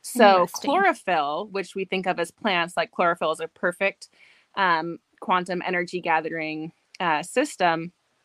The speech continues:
Speaker 1: It can only do the water molecule one direction.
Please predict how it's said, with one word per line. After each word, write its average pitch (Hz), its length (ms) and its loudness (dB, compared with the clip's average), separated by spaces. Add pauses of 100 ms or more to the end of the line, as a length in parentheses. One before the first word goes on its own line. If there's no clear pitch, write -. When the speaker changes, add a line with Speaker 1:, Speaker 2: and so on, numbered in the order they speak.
(640)
Speaker 1:
It 233 180 8
can 277 160 2
only 196 340 2
do 180 280 2
the 180 100 -4
water 170 240 4
molecule 160 540 0
one 220 200 6
direction. 143 600 -2